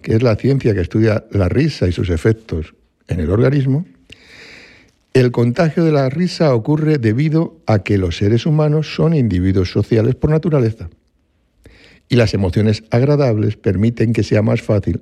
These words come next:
acercarse a otro sujeto e interactuar con él, pues estas crean un escenario ameno en el cual ambos pueden sentirse cómodos y en confianza.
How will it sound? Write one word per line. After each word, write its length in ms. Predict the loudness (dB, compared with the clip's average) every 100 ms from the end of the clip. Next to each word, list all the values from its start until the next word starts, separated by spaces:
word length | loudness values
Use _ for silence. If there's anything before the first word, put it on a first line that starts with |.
| _
acercarse 760 | -2 -2 -2 -2 -4 -4 -8 -8 -2
a 80 | 0
otro 220 | 0 -2
sujeto 500 | -6 -8 -10 -10 -12 -14 _ _ _
e 80 | 0
interactuar 540 | 0 0 -4 -8 -12 -14
con 160 | -20
él, 140 | -20 _ _ _ _ -20 -20 -20 -20 -20 -20 0
pues 160 | 2 2
estas 260 | 0 0
crean 240 | 0 0 2
un 100 | 0
escenario 600 | 0 0 0 0 0 0
ameno 480 | 0 2 0 -2 -6
en 160 | -4 -2
el 100 | -2
cual 240 | 0 2
ambos 380 | 2 0 -2 -6
pueden 400 | -2 0 2 0
sentirse 480 | -2 -2 -2 -4 -4
cómodos 500 | -2 -2 -2 -4 -6 -2
y 80 | 0
en 100 | 0
confianza. 680 | -4 -6 -10 -20 -20 _